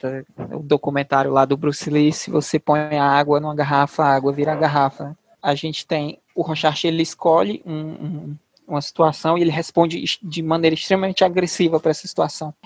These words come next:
E aqui a gente não tá vendo a situação acontecendo, né? Na verdade, a gente tá acompanhando por essas narrativas de recordatório, a gente tá acompanhando o que foi repassado. E aí, novamente, como você já colocou,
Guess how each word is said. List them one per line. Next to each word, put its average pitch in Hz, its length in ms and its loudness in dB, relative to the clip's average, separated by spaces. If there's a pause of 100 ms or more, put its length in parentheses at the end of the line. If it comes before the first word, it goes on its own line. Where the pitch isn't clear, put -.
E 180 120 2
aqui 160 360 2
a 190 60 6
gente 185 280 -2
não 202 140 -2
tá 202 180 0
vendo 196 360 2
a 185 60 0
situação - 520 0
acontecendo, 170 840 -4
né? 156 240 -8
Na - 80 -14
verdade, 151 360 0
a 151 40 -2
gente 151 260 -4
tá 156 120 0
acompanhando 151 680 0 (120)
por 180 240 2
essas 180 440 0
narrativas 156 1200 0 (480)
de 175 140 -4
recordatório, 156 1080 0
a 135 80 2
gente 160 220 -6
tá 165 100 2
acompanhando 156 540 0
o 165 60 2
que - 120 -10
foi 165 340 2
repassado. 170 680 0
E 143 60 2
aí, 143 120 2
novamente, 160 440 -2
como 151 160 -8
você 151 240 -4
já 151 140 0
colocou, 151 600 0